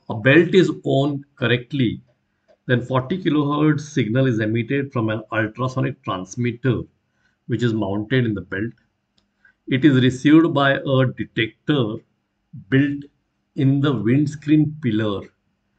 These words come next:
which in turn completes the ignition circuit. This is important.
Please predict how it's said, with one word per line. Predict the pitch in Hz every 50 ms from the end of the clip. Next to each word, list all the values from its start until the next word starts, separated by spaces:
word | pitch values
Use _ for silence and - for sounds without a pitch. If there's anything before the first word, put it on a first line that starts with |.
| _ _ _
which | - 131 139 139 143
in | 143 139 131 131
turn | - 135 131 135 135 135 127
completes | - 120 113 104 107 - 117 123 131 123 117
the | 117 123
ignition | 113 101 95 104 104 101 98 95 -
circuit. | - - - - _ _ _ _ _
This | 117 120 120
is | 131 135 120 120
important. | 117 107 - - - 95 95 104 -